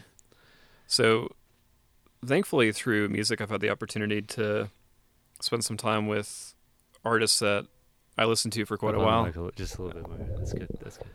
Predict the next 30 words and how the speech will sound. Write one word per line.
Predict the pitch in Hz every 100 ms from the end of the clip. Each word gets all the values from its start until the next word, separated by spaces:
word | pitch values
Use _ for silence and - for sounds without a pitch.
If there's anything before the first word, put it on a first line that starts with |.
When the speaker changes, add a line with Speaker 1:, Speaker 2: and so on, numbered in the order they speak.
| -
Speaker 1:
You're | 107
good. | - _ _ _ - _
Speaker 2:
Word. | -
Speaker 1:
Sorry. | 90 82
Speaker 2:
Okay. | 107 92 120
No | 196
worries. | 123 -
So, | - 127
so | 131
Ben | 101 143 139
Jordan | 113 101
story. | - 104 107 101 -
Speaker 1:
Yeah. | 104 110 110
Speaker 2:
Um, | 104 101 107 - - - -
Speaker 1:
<laughs> | - - - -
Speaker 2:
I, | 113 -
I, | 127 -
I | 127
feel | 156 131
really | 117 117 113 107 104 - _ _ _ -
thankful | 113 107 117 110 -
to, | 110 104
in | 107
music, | 110 110 101 -
have | 110
spent | - 107
some | - 104
time | 113 107 104
with, | 104 104 - - -
um, | - 113 107 104 104